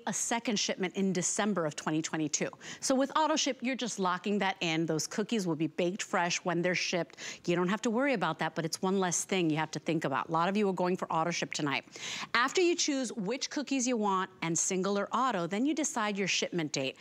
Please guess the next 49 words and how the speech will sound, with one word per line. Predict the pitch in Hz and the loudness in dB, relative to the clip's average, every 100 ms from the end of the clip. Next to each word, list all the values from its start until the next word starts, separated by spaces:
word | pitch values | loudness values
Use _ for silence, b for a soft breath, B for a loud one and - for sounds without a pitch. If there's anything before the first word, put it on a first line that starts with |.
| B B | B B
I | 403 | -2
just | 359 | 2
wanna | 320 | 2
pop | 226 247 233 | 2 0 2
those | 240 226 | 0 2
up | 202 208 | -2 -2
again | 180 165 185 269 B B | 0 0 0 -2 B B
because | - 285 | 0 2
it's | 320 277 339 | 2 2 2
really | 381 427 | 2 2
kind | - 277 233 | 0 -2 -2
of | 202 - | -4 -6
clear. | 170 139 135 B B - | -4 -2 -4 B B -2
You | 202 285 | 2 2
can | 339 415 | 2 2
choose, | - 311 269 262 - | 2 2 2 0 -2
uh, | 214 202 | -2 -2
by | 185 196 185 185 214 | -2 0 0 0 0
delivery | 196 190 196 220 254 302 | 0 2 2 2 0 0
eleven | 254 196 170 302 | 0 0 0 -2
twelve. | - 202 156 165 180 B B | 0 0 2 0 -2 B B
A | 190 | 0
lot | 185 202 | 2 2
of | 254 | 2
you | 302 | 2
are | 285 | 2
choosing | 247 285 254 233 | 2 0 0 0
that. | 180 | -2
In | 175 | -2
fact, | - 175 - | -2 -2 -2
that's | 175 - | -4 0
the | |
most | 226 233 226 | 2 2 -2
popular. | - 285 277 202 190 | 0 0 0 0 2
You'll | 214 285 | 2 2
get | 311 311 | 0 0
them | 311 | 2
on | 226 220 | 2 0
time | 220 208 190 | 0 -2 -2
for | 180 | -4
Thanksgiving. | 151 139 - 147 135 254 - - - - - B B - | -2 -2 -2 -2 0 0 -2 -10 -20 -16 -12 B B -2
You | 240 | 0
can | 220 | 2
choose | - 214 | 2 0
your | 180 | 0
delivery | 180 170 175 226 269 | 0 0 0 0 0
by | 269 | -2
twelve | 269 - 233 262 | -4 0 0 0
ten, | - 359 311 170 | -2 0 2 0